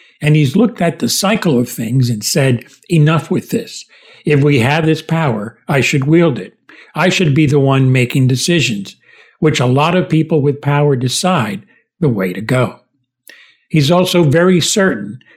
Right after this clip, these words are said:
of what he is doing now is the right thing. Obviously, there's a story there. We're in a wait-and-see pattern at this point.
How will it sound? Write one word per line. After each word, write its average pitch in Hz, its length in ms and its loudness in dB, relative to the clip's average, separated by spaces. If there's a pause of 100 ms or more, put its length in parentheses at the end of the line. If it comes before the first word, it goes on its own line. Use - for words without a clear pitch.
(180)
of 139 180 2
what 147 240 2
he 143 200 2
is 123 140 0
doing 135 480 2
now 139 440 -2
is 151 240 0
the 143 120 -4
right 113 320 -10
thing. 147 280 0 (400)
Obviously, 208 580 2
there's 151 240 2
a 135 60 0
story 113 460 -2
there. - 340 -20 (580)
We're 220 140 2
in 196 100 4
a 156 80 2
wait-and-see 151 600 2
pattern 135 440 2
at 120 180 0
this 120 180 -2
point. 131 420 -2